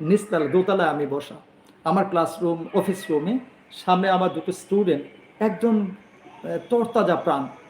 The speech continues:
আমার সামনে বসা। ওরা তো কি বলবো, ওরা মানে হতবাক, বিহ্বল, ওদের মুখ দিয়ে কোনো কথা আসছে না।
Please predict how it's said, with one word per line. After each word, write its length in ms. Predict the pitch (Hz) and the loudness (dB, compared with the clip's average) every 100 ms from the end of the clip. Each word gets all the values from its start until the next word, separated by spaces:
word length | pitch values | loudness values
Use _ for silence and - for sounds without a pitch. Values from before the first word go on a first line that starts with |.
| - | -8
আমার 180 | 165 165 | -4 -4
সামনে 340 | - 156 151 | -4 -2 -2
বসা। 320 | 139 131 143 135 - - - - - | -2 -6 -10 -14 -20 -20 -20 -20 0
ওরা 140 | 190 233 | 6 6
তো 340 | 233 233 220 - - - - - | 10 10 8 4 -10 -20 -20 -2
কি 100 | 240 | 8
বলবো, 400 | 220 175 143 123 - - - | 8 8 2 -2 -10 -20 -4
ওরা 400 | 185 190 160 - - - - - 165 | 2 4 4 0 -10 -20 -20 -12 -2
মানে 320 | 170 165 - - - - | 2 2 0 -10 -20 -12
হতবাক, 720 | 175 190 226 196 220 208 - - - | -4 4 6 8 8 6 0 -14 -8
বিহ্বল, 680 | 139 185 202 180 196 175 131 - - - _ | 4 4 6 4 4 4 0 -8 -20 -20 _
ওদের 160 | 180 226 | 4 6
মুখ 180 | 214 | 6
দিয়ে 140 | 180 220 | 4 2
কোনো 180 | 214 220 | 2 0
কথা 320 | 202 190 214 | -2 0 0
আসছে 280 | - - 165 | 0 -2 -4
না। 160 | 139 | -4